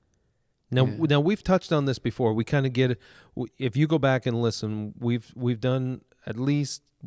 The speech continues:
Speaker 1: at least one podcast on why I'm a Christian.
Speaker 2: Yep, we did,
Speaker 1: Uh, we
Speaker 2: yeah.
Speaker 1: did another one on,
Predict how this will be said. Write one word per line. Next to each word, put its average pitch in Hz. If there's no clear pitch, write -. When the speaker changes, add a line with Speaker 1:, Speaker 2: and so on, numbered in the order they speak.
Speaker 1:
at 117
least 143
one 123
podcast 113
on 101
why 104
I'm 104
a -
Christian. 110
Speaker 2:
Yep, 170
we 131
did, 110
Speaker 1:
Uh, -
we 110
Speaker 2:
yeah. 117
Speaker 1:
did 113
another 113
one 113
on, 107